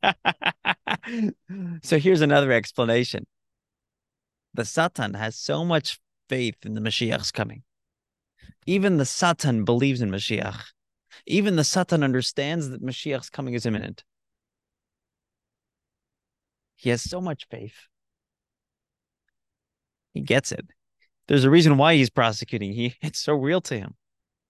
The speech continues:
There's a reason why the Yetzer Hara is trying to stop us. It's so real to the Yetzer Hara. I like the story of the, the Chafetz Chaim, Rabbi Yisrael Meir Kagan. The Chafetz Chaim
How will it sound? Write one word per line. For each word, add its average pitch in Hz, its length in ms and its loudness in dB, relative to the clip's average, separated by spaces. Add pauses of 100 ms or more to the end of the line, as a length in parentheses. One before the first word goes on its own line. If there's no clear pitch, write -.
(1000)
There's 127 140 -4
a 131 60 -2
reason 170 320 -2
why 180 220 -2
the 139 280 -2
Yetzer 120 180 -6
Hara 113 320 -2
is 98 220 -6
trying 104 320 -6
to - 80 -14
stop 92 340 -2
us. - 280 -10
It's - 100 -14
so 151 100 0
real 151 460 0
to - 100 -10
the 95 240 -4
Yetzer - 180 -12
Hara. - 200 -12 (1500)
I 120 60 -2
like 117 180 0
the 127 80 -6
story 127 380 -4
of 113 80 -4
the, 120 220 -6
the 123 120 -8
Chafetz - 380 -4
Chaim, 127 420 2 (640)
Rabbi - 180 -6
Yisrael 113 260 -2
Meir 113 260 0
Kagan. 120 360 -2 (1120)
The - 60 -18
Chafetz 113 260 -6
Chaim 123 460 -2